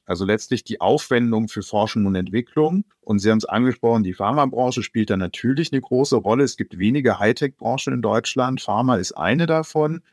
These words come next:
Gibt dann noch ein bisschen was im, im Bereich, äh, von Raumfahrttechnik und sonstigen kleineren Branchen. Und dann kommen eigentlich schon Automobile und Maschinenbau. So, das sind so ein bisschen die, die innovativen Kerne.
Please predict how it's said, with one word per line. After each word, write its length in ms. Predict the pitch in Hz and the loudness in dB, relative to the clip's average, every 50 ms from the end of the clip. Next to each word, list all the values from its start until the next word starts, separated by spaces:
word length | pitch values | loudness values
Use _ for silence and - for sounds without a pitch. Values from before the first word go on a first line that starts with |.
| _ | _
Gibt 200 | - 104 - - | -8 -6 -2 0
dann 100 | 101 95 | 0 2
noch 200 | 98 98 98 - | 2 2 0 0
ein 100 | 107 101 | -2 -2
bisschen 420 | - 117 131 127 - - 127 113 101 | 2 2 2 2 2 2 2 2 4
was 260 | 98 95 95 - - | 2 0 -2 -4 -6
im, 220 | - - 101 90 | -4 -2 -2 -2
im 220 | 71 60 90 92 82 | -2 -2 -2 -2 -2
Bereich, 520 | 95 90 - 78 82 85 85 - - - - - | -2 0 2 2 2 2 0 -2 -6 -6 -6 -4
äh, 420 | - 69 73 71 - - - 76 | -2 -2 -2 -2 -4 -4 -6 -6
von 240 | - - - 90 87 | -6 -4 -4 -4 -2
Raumfahrttechnik 1040 | 85 92 - - 101 - - 101 98 101 - 113 107 - - 117 117 110 - - - | 0 0 -2 -2 0 0 0 0 0 0 0 0 0 0 0 0 0 0 -2 -6 -8
und 200 | - 82 85 - | -6 -6 -6 -4
sonstigen 600 | - 76 95 143 - - 139 131 117 117 120 117 | -2 -2 -2 -2 -2 0 0 2 2 2 0 0
kleineren 540 | _ - 95 92 107 123 147 139 131 131 107 | _ -2 -2 0 2 2 0 0 0 -2 -2
Branchen. 420 | - 98 104 110 123 - 127 117 | -2 0 0 0 0 0 0 0
Und 240 | 107 - 101 98 98 | 0 2 0 0 0
dann 160 | 90 95 113 | 0 0 0
kommen 300 | 113 - 120 113 110 107 | 0 0 0 2 2 2
eigentlich 340 | - 80 92 98 104 101 - | 0 -2 -4 -4 -2 -4 -4
schon 160 | - - 98 | -4 -4 -4
Automobile 680 | 92 - 92 92 104 95 92 92 90 92 95 95 98 98 | -2 -2 -2 -2 -2 -2 -4 -4 -6 -6 -6 -2 0 0
und 100 | 92 90 | 0 0
Maschinenbau. 680 | 82 76 - - - - 82 80 71 - - - - _ | -2 -4 -4 -4 -4 -6 -6 -6 -8 -10 -10 -12 -16 _
So, 160 | - - - - | -8 -4 -2 2
das 200 | 95 98 95 - | 2 2 2 2
sind 160 | 107 98 92 | 2 0 2
so 80 | - 87 | 0 -2
ein 80 | 87 | 0
bisschen 340 | 87 92 90 - 104 92 90 | 0 -2 -2 0 0 0 0
die, 280 | 90 90 87 87 87 85 | 2 2 2 2 0 0
die 180 | - 87 80 | -2 -6 -6
innovativen 760 | 78 92 104 120 123 117 107 90 - - 117 107 95 92 90 87 | -2 0 0 0 2 2 0 0 -2 -2 0 0 0 0 -2 -4
Kerne. 520 | - - 90 98 104 123 139 151 160 | -2 -2 0 0 2 2 2 0 -2